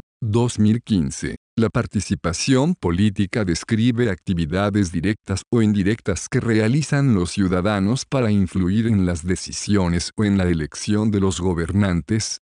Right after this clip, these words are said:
e incluye formas convencionales, participación electoral, activismo partidario, y no convencionales, actividades de protesta, contacto con autoridades. Varela, Loreto y Cuncille,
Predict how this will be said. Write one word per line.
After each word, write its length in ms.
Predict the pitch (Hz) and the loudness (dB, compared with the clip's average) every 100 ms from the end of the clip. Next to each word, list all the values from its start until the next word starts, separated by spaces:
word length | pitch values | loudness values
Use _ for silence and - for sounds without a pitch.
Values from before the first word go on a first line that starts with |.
| - | 0
e 80 | |
incluye 640 | 127 120 110 - 107 98 90 | 4 4 4 2 2 2 0
formas 540 | - 104 101 117 - | 0 0 2 0 -2
convencionales, 1200 | - 101 95 92 - 101 95 101 110 95 107 - - _ _ | 0 2 4 2 2 0 2 2 0 2 2 0 -8 _ _
participación 1000 | 113 82 92 - 90 85 - 101 98 98 | -2 0 -4 -4 -4 -4 -2 0 2 2
electoral, 720 | 92 - 98 90 110 135 143 _ - | 0 -2 -2 0 0 0 -4 _ -4
activismo 640 | 113 - 98 110 - 98 | -2 0 0 0 0 0
partidario, 760 | 95 90 - 101 104 80 69 69 - - | 0 -4 -2 -2 0 -2 -4 -8 -10 2
y 100 | 151 | 4
no 120 | 180 | 4
convencionales, 1200 | - 98 82 80 - 147 131 107 95 104 120 - - _ | 4 2 2 0 0 0 2 2 2 2 0 -6 -14 _
actividades 800 | 113 - 101 104 104 98 104 95 | -2 0 2 2 4 2 2 0
de 100 | 95 | -2
protesta, 720 | - 85 - 117 - 117 127 - _ | -2 -4 0 0 0 -4 -4 -6 _
contacto 680 | 117 104 - 113 - - 95 | 0 0 2 -2 -2 -4 -2
con 220 | - 104 | 0 2
autoridades. 960 | 104 98 101 92 95 113 90 87 107 - - _ | 2 0 0 -2 0 0 0 -2 -4 -8 -16 _
Varela, 540 | 107 107 90 76 76 80 - - | 0 0 0 0 -2 -4 -4 2
Loreto 460 | 127 110 139 - | 4 4 2 2
y 80 | 101 | 0
Cuncille, 680 | - 101 - 120 95 67 67 | 2 0 0 2 2 0 -8